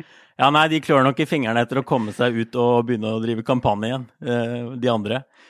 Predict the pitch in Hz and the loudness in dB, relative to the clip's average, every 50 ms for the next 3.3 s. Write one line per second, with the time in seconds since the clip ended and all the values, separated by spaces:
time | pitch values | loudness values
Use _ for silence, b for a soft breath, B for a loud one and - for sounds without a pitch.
0 | b b 139 143 143 139 151 160 139 135 135 139 139 147 139 131 120 107 107 107 | b b 0 4 4 6 4 4 2 2 2 4 4 4 4 4 2 2 2 0
1 | 117 135 143 143 - 127 127 123 117 117 110 104 110 110 - 143 135 123 - - | -2 -4 -4 -2 0 2 2 2 2 0 -2 -2 -2 -2 -2 -4 -6 -6 -8 -8
2 | 143 131 131 131 131 131 127 131 131 131 127 - 143 123 127 120 120 131 135 135 | -6 -4 -4 -4 -4 -4 -4 -4 -4 -6 -6 -6 -6 -4 -2 -2 0 0 0 0
3 | 127 107 101 107 123 | 0 0 0 -2 -2